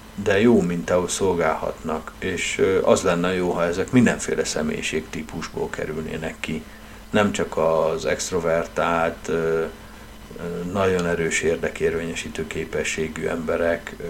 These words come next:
speciális, ö, meggyőző erejű emberek. Jobsról is írták, hogy gyakorolta, hogy hogyan nézzen úgy a másikra pislogás nélkül, hogy ez kényelmetlenül érezze magát. Nem tudom, én nem szeretném, ha valaki ezt gyakorolná rajtam, de ő ezt csinálta, mint tárgyalási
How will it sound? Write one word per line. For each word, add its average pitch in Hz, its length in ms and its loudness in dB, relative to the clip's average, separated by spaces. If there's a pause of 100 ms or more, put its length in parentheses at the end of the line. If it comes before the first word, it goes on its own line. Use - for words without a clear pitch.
speciális, 82 960 -2 (600)
ö, 90 60 -8
meggyőző 87 720 2
erejű 87 280 0
emberek. 87 680 0
Jobsról 87 460 0
is - 140 -4
írták, 85 480 -2
hogy - 140 -8
gyakorolta, 82 640 0
hogy 82 220 -2
hogyan 82 640 -2
nézzen 85 400 -2
úgy 80 180 -4
a 85 60 -4
másikra - 480 -4
pislogás - 520 -4
nélkül, 82 320 -4
hogy 80 140 -8
ez - 120 -4
kényelmetlenül 82 760 -2
érezze 82 460 -2
magát. 92 520 0 (240)
Nem 110 240 4
tudom, 92 260 2
én 92 80 4
nem 87 140 2
szeretném, 85 460 0
ha 90 100 0
valaki 80 340 0
ezt 82 180 0
gyakorolná 82 600 0
rajtam, 82 540 -2 (180)
de 98 220 6
ő 92 140 6
ezt - 160 0
csinálta, 85 640 0
mint 87 380 0
tárgyalási 80 1080 2